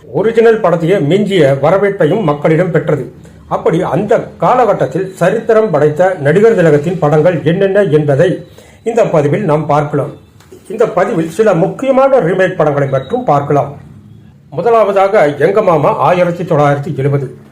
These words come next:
ஆயிரத்தி தொள்ளாயிரத்தி அறுபத்தி எட்டாம் ஆண்டு இந்தியில் வெளியாகி வெள்ளி விழா கொண்டாடிய படம் பிரம்மச்சாரி. பாப்பி சோனே இயக்கத்தில் வெளியான இந்த படத்தில்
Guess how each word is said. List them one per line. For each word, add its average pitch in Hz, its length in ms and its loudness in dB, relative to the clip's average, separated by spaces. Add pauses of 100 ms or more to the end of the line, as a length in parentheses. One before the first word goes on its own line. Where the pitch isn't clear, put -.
(160)
ஆயிரத்தி 202 560 -2
தொள்ளாயிரத்தி 160 460 2
அறுபத்தி 151 340 -4
எட்டாம் 156 380 0
ஆண்டு 147 400 0 (100)
இந்தியில் 208 420 -2
வெளியாகி 151 480 2
வெள்ளி 175 320 -4
விழா 196 340 0
கொண்டாடிய 147 360 0
படம் 151 280 -2 (220)
பிரம்மச்சாரி. 156 600 0 (720)
பாப்பி 208 500 -2 (120)
சோனே 185 380 2
இயக்கத்தில் 170 600 -2
வெளியான 170 420 2
இந்த 160 420 0
படத்தில் 160 520 -2